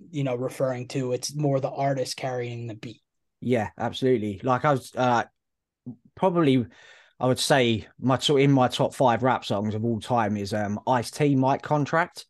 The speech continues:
Speaker 1: Yeah.
Speaker 2: Um, and it's just so, like you're saying, it's, it's that real simple beat, it's that real catchy, like, funky, old school bass line, and that's all there is.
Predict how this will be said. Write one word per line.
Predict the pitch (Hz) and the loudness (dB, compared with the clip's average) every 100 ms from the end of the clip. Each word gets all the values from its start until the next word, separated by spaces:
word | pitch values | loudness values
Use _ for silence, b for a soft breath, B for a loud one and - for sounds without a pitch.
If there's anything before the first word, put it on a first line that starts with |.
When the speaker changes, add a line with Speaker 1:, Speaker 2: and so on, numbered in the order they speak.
| _ B B B B | _ B B B B
Speaker 1:
Yeah. | 180 123 117 113 | 2 2 4 4
Speaker 2:
Um, | 117 113 - _ - | 2 0 -4 _ -4
and | 151 143 | 0 0
it's | 127 | 0
just | 175 143 - | 2 2 2
so, | 165 147 131 113 | 4 6 4 4
like | 143 123 | 2 2
you're | |
saying, | 113 151 101 | 4 2 2
it's, | 101 - | -4 -6
it's | 139 98 139 - | -6 -4 -4 0
that | 127 | 0
real | 127 156 143 | 4 6 6
simple | - - 156 143 147 143 | 2 4 4 4 2 2
beat, | 131 113 120 - b | 4 2 0 -4 b
it's | b | b
that | - 113 | -4 2
real | 135 143 131 | 4 6 4
catchy, | - 151 - - 127 | 2 0 0 0 2
like, | 120 - | 2 0
funky, | - 135 127 131 120 117 - - | 0 0 0 0 0 -2 -8 -2
old | 131 127 | 2 2
school | - 139 127 | 0 0 2
bass | 123 117 110 | 2 0 0
line, | 123 107 104 110 - | -2 0 -2 -4 0
and | 131 | 2
that's | 156 170 - | 2 0 -2
all | - 165 143 123 113 | 0 2 4 2 0
there | 117 113 | -2 0
is. | 127 98 | 0 -2